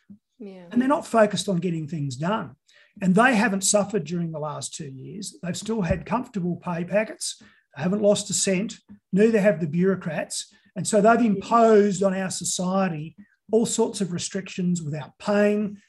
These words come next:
Speaker 2: without <laughs> suffering, that
Speaker 1: Mm.
Speaker 2: they've actually caused everyone else. So, you know, we, we're obviously gonna go into this in more detail, but the final word I'd say is I never wanted to be involved in politics again. I need to be involved in politics again, like I need a hole in the head,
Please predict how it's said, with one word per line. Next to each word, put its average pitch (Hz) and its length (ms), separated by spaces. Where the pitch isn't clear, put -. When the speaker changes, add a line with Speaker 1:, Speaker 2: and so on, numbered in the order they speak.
Speaker 2:
without 175 300
<laughs> - 140
suffering, 190 580
that 214 120
Speaker 1:
Mm. 180 200
Speaker 2:
they've 185 260
actually 185 240
caused 175 420
everyone 160 280
else. 151 240
So, 180 260
you 214 80
know, 180 100
we, 190 160
we're 226 160
obviously 202 240
gonna 180 80
go 180 140
into 170 140
this 160 180
in 160 100
more 156 140
detail, 175 720
but 196 80
the 180 100
final 233 340
word 185 180
I'd 170 140
say 170 280
is 165 160
I 220 160
never 214 200
wanted 185 300
to 165 60
be 175 160
involved 165 340
in 143 100
politics 160 520
again. 143 360
I 196 140
need 202 340
to 190 80
be 165 260
involved 165 360
in 151 80
politics 165 440
again, 165 200
like 170 200
I 185 80
need 175 180
a 151 80
hole 165 280
in 151 80
the 147 80
head, 156 360